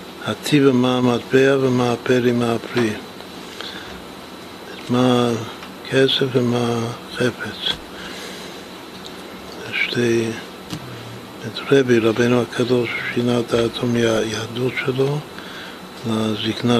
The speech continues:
שלו. מה קונה את מה? הכסף קונה את הזהב, או שהזהב קונה את הכסף?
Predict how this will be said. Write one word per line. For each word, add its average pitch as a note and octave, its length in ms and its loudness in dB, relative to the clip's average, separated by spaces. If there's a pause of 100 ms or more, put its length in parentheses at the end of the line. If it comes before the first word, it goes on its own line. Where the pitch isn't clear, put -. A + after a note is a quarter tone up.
(120)
שלו. G#2+ 220 -2 (1200)
מה A#2 200 2
קונה A#2 440 6
את G#2+ 180 -2
מה? A2 180 0 (720)
הכסף A#2 440 -4 (320)
קונה A#2+ 220 4
את A2 100 -2
הזהב, A2+ 560 0 (840)
או - 60 -10
שהזהב A2+ 480 0 (120)
קונה A#2 240 2
את A2+ 160 -2
הכסף? A2+ 520 -2